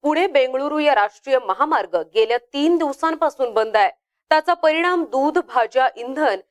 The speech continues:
यासारख्या जीवनावश्यक वस्तूंची वाहतूक करणाऱ्या वाहनांना बसलाय. परिणामी कोल्हापूर आणि परिसरातून मुंबई, पुण्याकडे येणाऱ्या दुधावर याचा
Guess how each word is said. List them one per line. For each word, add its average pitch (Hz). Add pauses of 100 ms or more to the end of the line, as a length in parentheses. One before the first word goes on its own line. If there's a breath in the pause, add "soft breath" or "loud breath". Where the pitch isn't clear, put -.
(160)
यासारख्या 277
जीवनावश्यक 285
वस्तूंची 254
वाहतूक 262
करणाऱ्या 196
वाहनांना 214
बसलाय. 190 (420)
परिणामी 320
कोल्हापूर 294
आणि 339
परिसरातून 285
मुंबई, 233
पुण्याकडे 240
येणाऱ्या 202
दुधावर 202 (280)
याचा 233